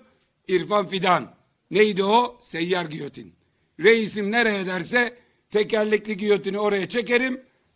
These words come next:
Vur dediğinin kafasını vururum, ödülümü de alırım. Arkadaşlar ödül mamalarını kaptılar, Anayasa Mahkemesi'ne gidiyorlar. Bu kadar.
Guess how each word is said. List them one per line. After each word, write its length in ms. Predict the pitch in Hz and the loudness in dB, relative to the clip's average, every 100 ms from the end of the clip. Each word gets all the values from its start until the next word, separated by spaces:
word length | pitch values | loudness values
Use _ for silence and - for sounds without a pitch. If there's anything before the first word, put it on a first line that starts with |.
| 165 | -4
Vur 240 | 254 240 | -2 4
dediğinin 400 | 214 196 190 185 | 2 2 -2 -4
kafasını 500 | 175 208 185 - 190 | -2 -4 -4 -4 -2
vururum, 480 | 190 254 254 269 247 - _ _ _ _ - | 0 0 4 4 2 -4 _ _ _ _ 2
ödülümü 480 | 233 233 220 214 | 2 2 0 2
de 60 | 226 | 2
alırım. 380 | 233 202 185 - _ _ _ _ _ _ _ _ _ _ _ _ _ _ - | 2 2 -4 -8 _ _ _ _ _ _ _ _ _ _ _ _ _ _ 0
Arkadaşlar 720 | 220 220 226 214 - 240 247 - _ _ _ _ _ - | 2 2 0 0 0 0 0 -4 _ _ _ _ _ 4
ödül 300 | 220 214 240 | 4 6 2
mamalarını 560 | 220 208 196 190 185 175 | 2 2 2 0 -2 2
kaptılar, 520 | 254 - 220 247 240 | 2 4 0 0 0
Anayasa 420 | - 226 220 190 196 | 0 0 2 0 -2
Mahkemesi'ne 560 | 180 180 180 175 196 | -4 -4 -4 -4 -2
gidiyorlar. 420 | 185 156 147 123 - | -2 -2 -6 -8 -12
Bu 80 | 170 | -12
kadar. 240 | 170 - | -12 -12